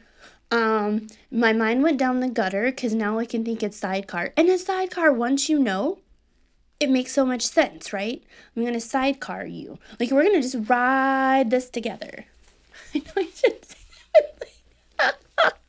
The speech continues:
<laughs> It's like, I don't know. I have such a vivid imagination. So sometimes the shit, when they tell me some of this stuff, like, my mind,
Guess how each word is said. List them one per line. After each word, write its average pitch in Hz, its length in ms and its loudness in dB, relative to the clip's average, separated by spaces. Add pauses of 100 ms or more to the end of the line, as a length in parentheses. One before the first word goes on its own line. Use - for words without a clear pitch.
(420)
<laughs> - 0 -
It's 480 800 4
like, 539 420 8 (640)
I 539 180 0
don't 508 100 -6
know. 453 440 2
I 392 40 0
have 453 160 2
such 466 220 0
a 453 160 2
vivid 415 360 4
imagination. 349 920 4
So 311 140 -2
sometimes 415 580 0
the 339 160 -2
shit, 294 380 2
when 277 160 2
they 262 160 -2
tell 233 200 -4
me 247 140 -2
some 339 240 -4
of 339 100 0
this 381 220 -4
stuff, - 360 0
like, 320 140 -2
my 277 180 2
mind, 247 500 -2